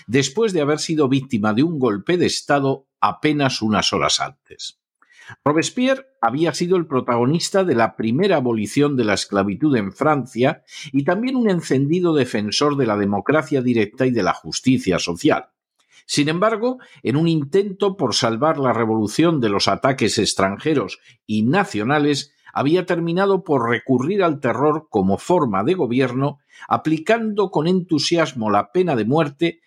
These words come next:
de la que, por otra parte, siempre se había manifestado adversario. Finalmente, una reacción conservadora había derribado a Robespierre,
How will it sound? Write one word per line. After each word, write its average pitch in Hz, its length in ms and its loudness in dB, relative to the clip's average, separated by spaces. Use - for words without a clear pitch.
de 104 160 2
la 107 140 0
que, 107 100 0
por 120 220 0
otra 135 320 -4
parte, 160 520 -4
siempre 160 600 0
se 101 180 0
había 123 280 2
manifestado 101 760 0
adversario. 78 720 -2
Finalmente, 190 1040 -2
una 123 300 2
reacción 117 720 -2
conservadora 135 880 0
había 135 460 0
derribado 110 600 0
a 107 40 2
Robespierre, 110 680 0